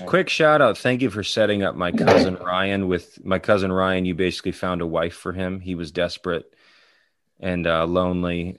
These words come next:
Speaker 2: basically lost.
Speaker 1: Very lonely,
Speaker 2: So
Speaker 1: very lonely.
Speaker 2: and now he's getting married, and we're trying to look at dates. And, uh,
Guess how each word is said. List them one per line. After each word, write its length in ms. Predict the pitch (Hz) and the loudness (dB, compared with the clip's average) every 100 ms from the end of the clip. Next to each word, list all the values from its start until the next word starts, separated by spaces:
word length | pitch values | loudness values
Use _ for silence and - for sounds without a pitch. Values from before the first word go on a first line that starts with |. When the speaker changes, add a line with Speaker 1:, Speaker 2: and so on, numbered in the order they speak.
| 90 | -2
Speaker 2:
basically 440 | 135 139 - 95 | 0 0 -2 0
lost. 240 | 90 95 92 | 2 4 6
Speaker 1:
Very 160 | - | 6
lonely, 440 | 123 113 107 104 101 | 4 2 0 -4 -4
Speaker 2:
So 100 | 85 | -2
Speaker 1:
very 260 | 110 113 | 0 0
lonely. 480 | 104 104 101 98 - - - - - _ _ | 0 -4 -6 -10 -14 -20 -20 -20 -20 _ _
Speaker 2:
and 80 | 90 | -4
now 180 | 98 98 | 0 0
he's 160 | 101 87 | 0 0
getting 320 | 107 98 95 | 0 0 0
married, 400 | 95 95 98 92 | 2 2 0 -2
and 160 | 92 | -6
we're 60 | 90 | -6
trying 280 | - 98 92 | -4 -4 -2
to 200 | 90 87 | -2 -4
look 240 | 85 90 - | -6 -6 -6
at 160 | 82 | -6
dates. 640 | 92 92 90 - - - - | -2 -2 -4 -8 -12 -14 -10
And, 260 | 90 87 85 | -6 -4 -4
uh, 380 | 85 82 82 | -2 -4 -6